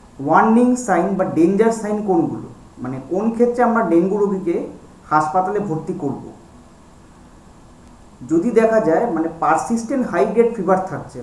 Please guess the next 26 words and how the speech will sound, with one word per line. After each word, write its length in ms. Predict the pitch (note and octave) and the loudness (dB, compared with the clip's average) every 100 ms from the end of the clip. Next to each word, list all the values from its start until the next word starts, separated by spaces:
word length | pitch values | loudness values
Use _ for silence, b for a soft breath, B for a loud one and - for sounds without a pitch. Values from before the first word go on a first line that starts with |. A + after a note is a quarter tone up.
| B2+ | -8
মানে 160 | D3 D3 D3 - | -6 -6 -8 -6
থার্টি 320 | D#3 D3+ - G3 | -6 -4 -4 -2
এইট 120 | F#3+ - | -2 -4
পয়েন্ট 200 | G3 G3 - | -6 -6 -4
ফাইভ 140 | E3 D#3+ F#3 | -2 0 -2
ডিগ্রি 200 | F3+ G3 | -2 -4
সেন্টিগ্রেডের 440 | F3+ F3 F#3 F3+ F#3+ | -4 -4 -4 -2 -2
উপরে 180 | F#3 F#3+ D3 | 0 -4 -2
জ্বর 160 | D3+ E3 E3+ | 0 0 -2
থাকছে 320 | E3+ E3+ - G3+ - - - - - D3 | -8 -10 -12 -12 -14 -20 -20 -20 -14 -6
এবং 120 | F3 D#3 | -4 0
জ্বর 160 | D#3+ F#3 F#3 | 2 2 2
কমছে 320 | F#3 G3+ G3 | -2 0 -2
না, 160 | D#3 - - - - - - - - - - - - - - - - - - - - | -4 -8 -12 -20 -20 -20 -20 -20 -20 -20 -20 -20 -20 -20 -20 -20 -20 -20 -20 -10 -4
এবং 180 | E3+ F3+ A3+ C#4 - - - - - | 2 2 0 -4 -10 -20 -20 -20 -6
সাথে 240 | C#3+ C#3+ G#3 | -2 0 0
যদি 300 | G#3+ E3+ F#3+ C4+ - - - - - - - C3 | 0 -2 -4 -6 -10 -20 -20 -20 -20 -20 -16 -2
বমি 300 | D#3 G#3+ A#3+ D#3+ | 2 6 6 4
হয়, 200 | B2 - - - - - - - - - - C#3 | -2 -8 -14 -20 -20 -20 -20 -20 -20 -20 -20 -6
দিনে 180 | E3 G3+ G3+ | -2 -2 -2
তিনবারে 360 | F#3 G3+ A3 G#3+ G#3+ | -2 4 4 6 2
বেশি 160 | G#3+ E3+ | 0 0
বমি 220 | D#3 G3 | 0 0
হচ্ছে 360 | F#3 F3+ F#3 G#3+ C#4 - - - - | 0 -2 -4 -6 -8 -10 -18 -14 -6
এবং 120 | D#3+ G3 | -4 -2
সাথে 180 | G#3+ G#3 | -4 -6